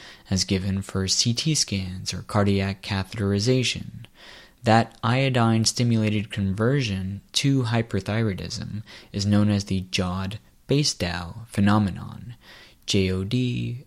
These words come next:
Basedow, B A S E D O W. There's a lot of detail to know about the appropriate management of nodules, but I won't go into all that here. Let's move on to thyroiditis.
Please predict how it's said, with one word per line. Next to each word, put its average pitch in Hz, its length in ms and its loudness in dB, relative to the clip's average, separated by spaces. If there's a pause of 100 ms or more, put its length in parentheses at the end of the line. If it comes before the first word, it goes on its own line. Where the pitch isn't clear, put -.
(280)
Basedow, 107 640 2
B 107 320 2
A 98 60 -2
S - 160 -4
E 110 220 -2 (100)
D 107 160 0
O 104 80 0
W. 92 400 -6 (1080)
There's 110 180 2
a 117 60 6
lot 151 160 6
of 147 100 4
detail 127 480 4
to 127 140 0
know 107 220 4
about 110 200 0
the 101 140 -2
appropriate 104 600 0
management 104 640 0
of - 140 -16
nodules, 113 760 0 (480)
but 151 140 2
I 147 40 8
won't 139 200 6
go 120 140 4
into 113 280 4
all 98 160 4
that 95 240 0
here. 95 320 -6 (160)
Let's 127 220 10
move 127 200 12
on 113 340 12
to 113 100 6
thyroiditis. 104 1000 6